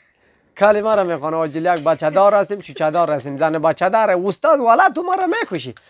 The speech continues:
"آه بچه ما تو را چی رقم می‌کشیم؟ تو ما را می‌کشی، تو در راهی که تو آوردی." اینا منطقه پاره شد. پاره شد، هم تو شکلک داده می‌ره این طرف، یک سلفه کد و همی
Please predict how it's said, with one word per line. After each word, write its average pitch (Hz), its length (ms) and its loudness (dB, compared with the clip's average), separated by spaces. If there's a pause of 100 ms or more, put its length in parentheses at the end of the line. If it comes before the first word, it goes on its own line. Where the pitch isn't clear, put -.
(160)
"آه 175 200 4
بچه 208 280 2
ما 190 180 -2
تو 190 100 -8
را 190 120 2
چی - 180 -2
رقم 220 360 0
می‌کشیم؟ 190 260 -2
تو 240 140 2
ما 277 160 6
را 262 120 4
می‌کشی، 190 380 0
تو 381 180 4
در 196 220 4
راهی 214 200 4
که 190 140 -4
تو 196 160 -4
آوردی." 214 480 2
اینا 131 180 -2
منطقه 143 400 0
پاره 127 280 0
شد. 107 200 -12 (920)
پاره 180 300 6
شد، 160 80 0
هم 170 180 0
تو 170 80 -8
شکلک 165 380 -6
داده 185 220 -4
می‌ره 175 180 -6
این 175 140 -6
طرف، 170 300 -2 (380)
یک 160 540 2
سلفه 151 360 -4
کد 180 220 -4
و 202 100 -4
همی 147 360 -6